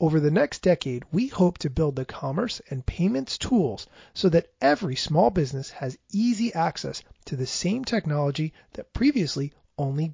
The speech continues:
big companies had. If we can make it so anyone can sell products through a storefront on Instagram, message and support their customers through Messenger, or send money home to another country instantly and at low cost through WhatsApp,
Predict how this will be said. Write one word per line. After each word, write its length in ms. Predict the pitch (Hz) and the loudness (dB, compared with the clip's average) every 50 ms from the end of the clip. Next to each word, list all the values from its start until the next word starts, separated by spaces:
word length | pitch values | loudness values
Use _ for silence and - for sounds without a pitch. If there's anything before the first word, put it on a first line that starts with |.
| _ | _
big 240 | _ - 285 254 208 | _ -6 -4 -4 -4
companies 480 | 175 156 147 127 123 - 131 127 127 - | -4 -6 -6 -6 -4 -6 -8 -8 -8 -10
had. 260 | - - - - - - _ _ _ _ _ _ - _ _ - - - _ _ _ | -12 -12 -12 -14 -16 -18 _ _ _ _ _ _ -20 _ _ -20 -20 -20 _ _ _
If 200 | 262 302 - - | 4 4 6 6
we 100 | 311 285 | 4 6
can 200 | - 269 240 190 | 6 2 2 2
make 200 | 147 127 117 - | 0 0 -2 -8
it 120 | 107 - _ | -14 -16 _
so 280 | - - - 160 - _ _ | -4 -2 -2 -2 -2 _ _
anyone 400 | - 247 285 262 208 156 131 127 | 0 2 4 6 4 4 4 0
can 180 | - - 143 127 | -4 -6 -6 -6
sell 260 | - - 180 202 254 | 2 4 6 6 6
products 460 | 254 - - 160 131 131 127 - - | 4 0 -8 -6 -6 -6 -10 -10 -10
through 200 | - - 156 147 | -2 0 0 0
a 20 | 131 | 0
storefront 640 | - - - - 175 196 214 - - 214 208 208 208 | -2 -4 0 4 4 4 4 4 4 4 4 4 4
on 140 | 175 180 196 | 0 0 0
Instagram, 460 | 196 175 180 - - 143 - 127 - _ _ _ - _ - - _ _ _ | 2 0 0 0 -2 -6 -8 -8 -14 _ _ _ -20 _ -20 -20 _ _ _
message 440 | - 160 240 262 240 - 156 131 139 | 0 2 2 2 2 0 -2 -2 -2
and 100 | 135 131 | -4 -4
support 440 | - - 143 - - 190 214 240 - | -6 -8 -10 -2 2 2 2 2 2
their 140 | - 220 208 | -2 -2 -2
customers 540 | - - 202 190 - - 202 202 202 190 | 0 -2 -2 -2 0 0 2 2 2 0
through 180 | - - 202 202 | 2 2 2 4
Messenger, 480 | 190 202 226 214 - - 135 120 123 - - _ _ - - - - _ _ | 4 4 2 2 0 -2 -4 -6 -8 -16 -20 _ _ -20 -20 -20 -20 _ _
or 160 | _ 160 147 | _ -2 0
send 320 | - - - 175 208 247 254 | 0 0 2 2 2 4 4
money 240 | 254 247 233 233 214 | 2 2 4 4 4
home 280 | 170 175 180 185 190 | 4 4 4 4 4
to 140 | 180 - 156 | 2 2 0
another 360 | 139 135 147 165 190 208 202 | 0 2 2 2 2 2 2
country 420 | - - 185 175 170 - 139 - _ _ _ | 2 0 0 0 0 -2 -8 -8 _ _ _
instantly 600 | 226 254 247 - - - 147 123 117 113 - - - - _ _ _ - | -2 -2 -2 0 -2 -2 -2 -2 -4 -10 -12 -16 -20 -20 _ _ _ -6
and 100 | 147 147 | -4 -4
at 180 | 135 - _ - | -4 -4 _ -2
low 240 | 139 151 185 247 | 2 4 4 4
cost 460 | 240 - - 214 202 180 156 - - - _ | 4 6 8 8 8 8 6 2 -10 -16 _
through 200 | - - 160 143 | -2 0 0 0
WhatsApp, 520 | 135 135 131 - - 220 240 226 151 - | 0 -2 -4 -2 -2 0 0 0 -2 -4